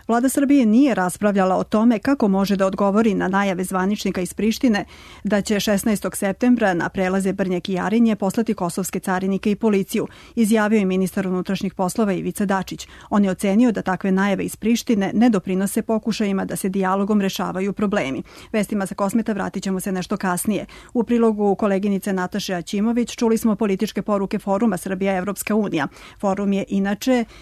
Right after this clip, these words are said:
u prvom redu posvećen našim evrointegracijama, ali i borbi protiv ekonomske krize koja podjednako pogađa članice Evropske unije kao i zemlje koje žele da to postanu. Milica Milovanović.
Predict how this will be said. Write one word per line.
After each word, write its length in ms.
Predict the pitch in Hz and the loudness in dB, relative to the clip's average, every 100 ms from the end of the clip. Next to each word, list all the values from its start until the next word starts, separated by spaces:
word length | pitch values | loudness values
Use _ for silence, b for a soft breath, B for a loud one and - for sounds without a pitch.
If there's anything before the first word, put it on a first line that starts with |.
| B | B
u 100 | - | -8
prvom 300 | - 196 190 | -4 -2 0
redu 200 | 208 214 | 0 0
posvećen 460 | 233 214 254 233 220 | 0 -2 -2 0 2
našim 360 | 214 214 226 214 | 2 0 0 0
evrointegracijama, 1000 | 220 214 214 220 208 202 202 233 214 196 | 0 2 2 2 0 -2 0 2 2 2
ali 220 | 214 247 | 2 2
i 60 | |
borbi 340 | 190 180 180 202 | 0 -2 -2 0
protiv 340 | 214 202 220 | 0 0 0
ekonomske 480 | 202 - 175 165 - | 0 -2 -2 -2 -4
krize 340 | 185 208 196 | -4 0 0
koja 200 | 214 180 | 0 -2
podjednako 480 | - 202 220 214 208 | -2 0 2 2 0
pogađa 500 | 214 208 208 214 214 B B - | 0 0 2 2 0 B B -8
članice 460 | - 196 233 - | -2 0 2 0
Evropske 380 | 233 240 - 240 | 0 -2 -2 0
unije 280 | 220 233 190 | 4 4 2
kao 180 | - 240 | 2 0
i 60 | |
zemlje 320 | 185 185 190 | 2 0 0
koje 200 | 190 214 | 0 0
žele 320 | 202 196 190 208 | 0 -2 -2 -2
da 100 | 202 | -2
to 140 | 208 | -2
postanu. 520 | - 180 - 208 - - | -4 -6 -6 -6 -6 0
Milica 320 | 240 226 220 | 2 2 0
Milovanović. 720 | 196 185 - 233 120 - | -2 -4 -6 -8 -10 -12